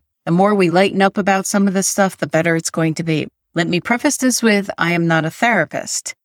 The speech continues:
I am not licensed as a therapist, and I am not going at this as a therapist.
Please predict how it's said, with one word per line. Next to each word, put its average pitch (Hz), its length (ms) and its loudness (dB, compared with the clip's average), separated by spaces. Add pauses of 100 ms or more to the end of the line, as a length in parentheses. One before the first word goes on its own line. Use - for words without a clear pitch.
(160)
I 147 720 -4
am 143 180 -2
not - 180 -6
licensed 269 460 0
as 359 100 -2
a 359 100 2
therapist, 359 680 0 (100)
and 180 680 0 (260)
I 175 380 0
am 170 220 -4
not 165 200 -2
going 165 280 0
at 262 160 0
this 320 220 0
as - 200 -4
a 277 60 4
therapist. 302 720 0